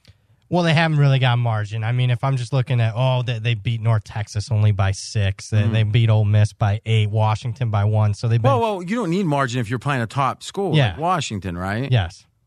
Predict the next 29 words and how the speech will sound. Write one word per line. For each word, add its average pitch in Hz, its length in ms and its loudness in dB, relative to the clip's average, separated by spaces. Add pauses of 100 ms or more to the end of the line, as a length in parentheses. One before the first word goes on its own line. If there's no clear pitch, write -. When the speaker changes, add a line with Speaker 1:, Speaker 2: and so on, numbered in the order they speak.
(280)
Speaker 2:
So, 110 360 -4
okay. 120 280 -6 (380)
All 165 80 0
right. 98 140 -6 (260)
So 165 200 -2
their, 151 240 0
their 139 200 -2
big 190 280 0
wins 143 340 -2
look 120 240 -6
good. 131 320 -2
They 117 100 -2
just 117 160 -4
haven't 123 240 -2
gotten 110 220 -4
margin 110 360 -2
Speaker 1:
Yes. 117 140 4
Speaker 2:
against 98 160 -6
the 107 80 -8
other 92 160 -6
teams. 80 380 -12 (440)
Anyone 165 320 0
else 160 220 0
fit 180 200 -6
the 165 80 -4
bill? 170 460 -4 (580)
Speaker 1:
I - 80 -6
mean, 151 140 2
Oklahoma, 131 760 2